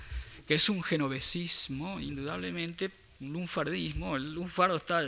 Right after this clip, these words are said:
plagado de italianismos. Y acá hay una, eh, ambientación completamente localista de esta familia juguetona y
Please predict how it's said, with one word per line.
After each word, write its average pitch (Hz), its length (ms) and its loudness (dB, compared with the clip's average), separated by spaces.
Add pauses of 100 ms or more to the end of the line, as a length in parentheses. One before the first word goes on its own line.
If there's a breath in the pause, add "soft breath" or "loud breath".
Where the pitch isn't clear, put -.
(260)
plagado 160 540 2
de 139 80 -2
italianismos. 135 1080 -2 (960 loud breath)
Y 180 120 6
acá 233 580 12
hay 196 160 8
una, 190 680 10
eh, 147 320 4 (380)
ambientación 170 640 4
completamente 185 580 0
localista 147 840 0 (200)
de - 80 -4
esta 165 220 -4
familia 156 500 -2
juguetona 175 960 -2 (320)
y 143 140 -10